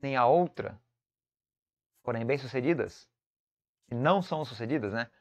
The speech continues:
Se nem calúnias, nananana, e nem declarações, nananana,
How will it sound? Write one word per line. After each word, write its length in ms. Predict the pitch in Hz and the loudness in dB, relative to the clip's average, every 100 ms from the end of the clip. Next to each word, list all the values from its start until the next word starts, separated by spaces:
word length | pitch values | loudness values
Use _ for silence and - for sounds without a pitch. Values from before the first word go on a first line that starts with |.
| _ _ _ | _ _ _
Se 280 | _ - 143 | _ -6 -2
nem 320 | 147 190 190 | 2 2 2
calúnias, 600 | 175 165 185 185 180 165 | 2 2 2 2 0 0
nananana, 760 | 160 160 165 160 160 170 170 - _ _ _ | -2 -4 -4 -4 -4 -2 -2 -6 _ _ _
e 140 | 139 139 | -6 -2
nem 680 | 147 180 180 180 180 175 | 0 2 2 2 0 0
declarações, 680 | 165 165 160 156 - 165 160 | -2 -2 -2 -2 -4 -6 -4
nananana, 1040 | 151 151 156 151 147 151 151 147 160 175 | -2 -2 0 0 0 0 0 0 -2 -6